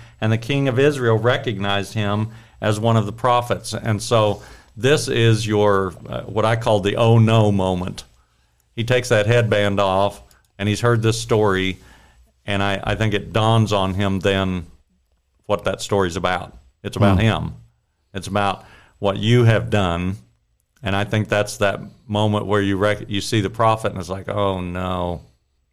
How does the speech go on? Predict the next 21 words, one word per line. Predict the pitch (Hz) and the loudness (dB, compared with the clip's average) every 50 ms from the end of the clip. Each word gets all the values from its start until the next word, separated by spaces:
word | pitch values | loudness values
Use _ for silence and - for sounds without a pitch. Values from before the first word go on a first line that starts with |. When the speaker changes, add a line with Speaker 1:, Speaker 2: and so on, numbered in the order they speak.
| _ _ _ _ _ | _ _ _ _ _
Speaker 1:
You | 98 95 | -8 -4
know, | 92 92 92 92 92 90 - - - _ _ _ _ _ _ | -2 -2 -2 -2 -4 -4 -8 -12 -20 _ _ _ _ _ _
he | _ 123 113 107 | _ -2 0 2
knows | 101 101 104 104 104 98 98 98 95 - - - - - - _ _ _ _ _ _ _ _ _ _ | 2 2 2 4 4 4 2 2 0 -2 -6 -10 -12 -16 -20 _ _ _ _ _ _ _ _ _ _
something | - - 120 110 101 - 104 95 92 | -6 -2 0 0 0 0 0 0 0
about | 90 87 107 107 104 95 - | 0 0 0 0 -2 -2 -4
me, | 95 92 90 90 | -4 -4 -2 -2
and | 92 90 87 | -4 -2 -2
this | 101 107 98 - | -2 -2 -2 -4
story | - - 113 101 107 101 95 98 | -2 0 2 4 4 4 4 4
Speaker 2:
Mm-hmm. | 101 | 4
Speaker 1:
he's | 98 101 92 - | 2 2 0 0
telling | - 117 110 107 101 95 90 92 92 | -2 0 0 0 0 0 -2 -4 -4
was | 90 92 87 90 | -6 -6 -6 -4
not | 92 95 101 104 98 | -2 -2 0 0 0
a | 95 | 0
st-, | 87 - - - - 101 | -2 -4 -10 -14 -8 -6
it | 104 | -4
was | 98 95 95 87 | -4 -4 -4 -6
a | 95 | -8
story." | 87 - - 107 107 104 101 - | -8 -4 -2 0 0 0 0 -2